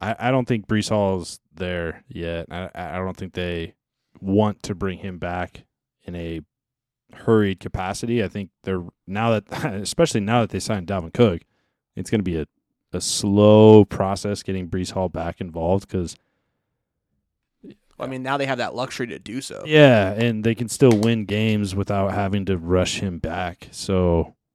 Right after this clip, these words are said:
Speaker 1: yeah, I'm, I'm really kinda out on, you know, right now, consensus A D P, Breece Hall's the running back thirteen.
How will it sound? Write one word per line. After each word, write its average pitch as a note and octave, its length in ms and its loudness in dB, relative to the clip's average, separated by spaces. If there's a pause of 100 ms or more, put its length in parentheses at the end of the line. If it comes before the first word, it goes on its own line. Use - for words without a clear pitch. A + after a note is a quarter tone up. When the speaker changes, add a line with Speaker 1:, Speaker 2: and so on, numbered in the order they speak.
(500)
Speaker 1:
yeah, F2 420 -4
I'm, G2+ 100 -2
I'm F#2+ 360 -4
really F#2+ 1000 2 (260)
kinda G2 280 -6
out F#2 180 -2
on, F2 220 -4 (600)
you G2+ 100 -4
know, F#2 240 -2 (560)
right A#2+ 260 2
now, G#2+ 440 2
consensus A2 580 -4
A G#2+ 120 0
D G#2 140 0
P, G#2 320 0
Breece G2 300 0
Hall's G2 580 2 (200)
the F#2+ 100 0
running G2+ 320 0
back F#2+ 180 -2
thirteen. G2 680 -8